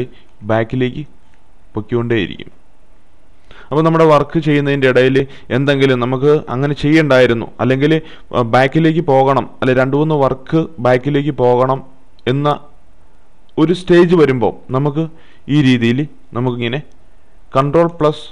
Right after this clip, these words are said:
Alt plus Z-നെ ഉപയോഗിക്കാവുന്നതാണ്. Select എന്ന മെനുവിൽ all deselect എന്ന option എന്താണെന്ന് നമുക്കറിയാം.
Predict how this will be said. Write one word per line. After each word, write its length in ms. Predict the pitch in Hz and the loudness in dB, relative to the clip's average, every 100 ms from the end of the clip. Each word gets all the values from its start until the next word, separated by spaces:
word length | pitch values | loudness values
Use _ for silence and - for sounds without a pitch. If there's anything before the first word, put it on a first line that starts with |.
| - - - 127 | -18 -20 0 4
Alt 220 | 151 151 151 | 4 2 0
plus 220 | 135 135 - - - 113 | 0 0 -6 -10 -8 -2
Z-നെ 360 | 151 147 151 170 170 101 | 0 0 -2 -6 -8 -12
ഉപയോഗിക്കാവുന്നതാണ്. 840 | 101 110 117 113 120 117 60 50 - - - - - - - - - - - - - - - - - - - - - - - - - - - - - - - - | -4 0 0 0 -2 -4 -8 -10 -14 -18 -20 -20 -20 -20 -20 -18 -20 -20 -20 -20 -20 -20 -18 -18 -18 -18 -18 -18 -18 -18 -18 -18 -18 -18 -18 -18 -18 -18 -18 -4
Select 300 | 160 160 160 | -2 0 -2
എന്ന 100 | 139 | -2
മെനുവിൽ 260 | 123 107 101 92 - - - 117 | -2 -2 -2 -4 -6 -18 -4 0
all 180 | 135 156 220 - - 107 | 0 -2 -6 -16 -16 -4
deselect 480 | 120 - 135 131 - 143 - 107 | -4 -2 -4 -4 -8 -10 -10 -8
എന്ന 120 | 120 113 | -6 -6
option 180 | 110 117 | -6 -8
എന്താണെന്ന് 280 | 110 107 107 | -6 -4 -6
നമുക്കറിയാം. 360 | 104 101 120 | -6 -6 -8